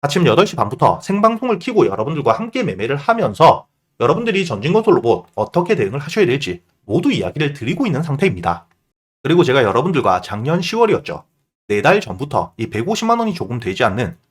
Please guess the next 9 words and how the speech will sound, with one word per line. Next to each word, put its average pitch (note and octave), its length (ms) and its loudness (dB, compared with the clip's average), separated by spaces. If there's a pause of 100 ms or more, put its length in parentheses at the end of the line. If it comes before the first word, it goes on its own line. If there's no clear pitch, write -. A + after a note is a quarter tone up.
(160)
현실적인 A#3 540 -2
금액으로 A#2+ 420 -6
일억을 A3+ 300 2
만들어가는 A#2+ 540 -2
프로젝트를 A3 540 -4
여러분들과 G2 460 -6
함께하고 G3 460 0
있는 G2+ 140 -8
상태입니다. A2 600 -6